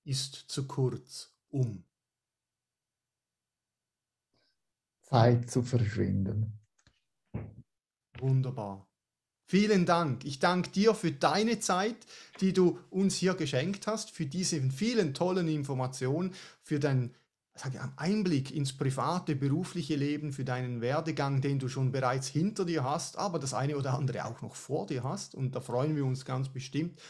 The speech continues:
Speaker 1: noch viel von dir zu hören. Also in diesem Sinne hoffe ich auch, dass es dir Spaß gemacht hat. Ich wünsche euch da draußen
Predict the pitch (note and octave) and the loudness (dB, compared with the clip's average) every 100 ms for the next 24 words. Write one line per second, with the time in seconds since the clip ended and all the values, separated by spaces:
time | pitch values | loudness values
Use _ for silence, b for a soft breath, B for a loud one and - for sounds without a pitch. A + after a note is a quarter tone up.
0 | B - C3 - D#3+ E3 C3 C3+ C3+ B2 | B -10 -6 -4 -4 -2 -2 0 -2 -6
1 | G#2+ C3+ G3+ A3+ B B B D3 C#3+ C#3+ | -2 -2 -2 -6 B B B -2 2 2
2 | C#3 - C3+ F3 E3 C3+ F3+ F3 C3+ - | 0 -4 -2 0 0 0 0 0 -4 -10
3 | - F3+ F#3 D3+ C3+ C#3+ C#3+ C3 - B2+ | -2 0 0 -2 -2 -2 -4 -8 -10 -10
4 | - D#3+ - - C#3+ E3+ - D#3+ D3 D#3 | -6 -6 -6 -8 -6 -6 -6 -6 -6 -6
5 | - F3+ F3+ - _ C#3 - C#3 C#3 - | -4 -4 -4 -18 _ -14 -2 -2 -2 -8
6 | - _ _ - D#3 E3+ G3 - E3+ E3 | -10 _ _ -8 -2 -2 -2 -6 -4 0
7 | D#3+ F3 - G#3+ | 0 -2 -6 -8